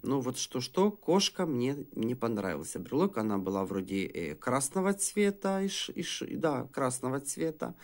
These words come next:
Ну как-то вот, ну кошка какая-то такая, не знаю, ну стремная была там кошка. Вот. Но вот именно песик, ну просто-напросто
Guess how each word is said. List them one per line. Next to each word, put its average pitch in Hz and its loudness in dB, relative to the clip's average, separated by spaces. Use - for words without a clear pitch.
Ну 185 2
как-то 196 2
вот, 180 2
ну 180 4
кошка 190 2
какая-то 151 0
такая, 120 0
не 135 0
знаю, 98 0
ну 151 0
стремная 98 2
была 101 0
там 101 -4
кошка. 180 0
Вот. 139 4
Но 165 6
вот 160 2
именно 156 4
песик, 202 6
ну 120 0
просто-напросто 135 0